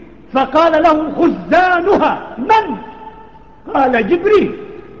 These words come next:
قيل: "ومن معك؟" قال: "محمد". قالوا: "أو قد بعث؟ أو قد أرسل إليه؟"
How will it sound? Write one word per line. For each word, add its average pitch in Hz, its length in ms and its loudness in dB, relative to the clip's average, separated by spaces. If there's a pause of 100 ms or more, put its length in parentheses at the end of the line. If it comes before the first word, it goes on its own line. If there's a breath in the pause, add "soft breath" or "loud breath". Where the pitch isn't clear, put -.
(340)
قيل: 320 280 4
"ومن 339 540 2
معك؟" 339 260 -2 (320)
قال: 254 320 0
"محمد". 285 460 -2 (1000)
قالوا: 285 400 2
"أو 349 160 4
قد 240 440 -4
بعث؟ 370 280 0 (540)
أو 320 120 4
قد 311 280 0 (140)
أرسل 339 420 -2
إليه؟" 285 540 0